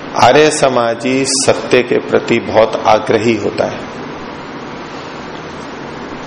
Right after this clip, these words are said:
उचित या अनुचित, मतलब सही या गलत, उसको कोई बात ठीक नहीं लग रही है, उसकी मिथ्या धारणा भी हो सकती है, तो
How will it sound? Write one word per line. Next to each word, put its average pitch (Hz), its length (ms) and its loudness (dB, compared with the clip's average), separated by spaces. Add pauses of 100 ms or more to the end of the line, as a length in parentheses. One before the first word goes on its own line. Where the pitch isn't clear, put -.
(720)
उचित 180 320 4
या 175 140 6
अनुचित, 120 460 0 (920)
मतलब - 320 0
सही 143 420 4
या 131 100 4
गलत, 123 360 2
उसको 123 320 0
कोई 139 240 6
बात 123 420 4 (880)
ठीक - 420 0 (680)
नहीं 123 280 2
लग 113 200 4
रही 95 200 0
है, 95 140 -6 (1300)
उसकी 117 240 2
मिथ्या 117 360 4 (340)
धारणा 110 360 6
भी 185 140 2
हो 147 140 2
सकती 107 340 -2
है, 135 120 2 (1080)
तो 170 80 8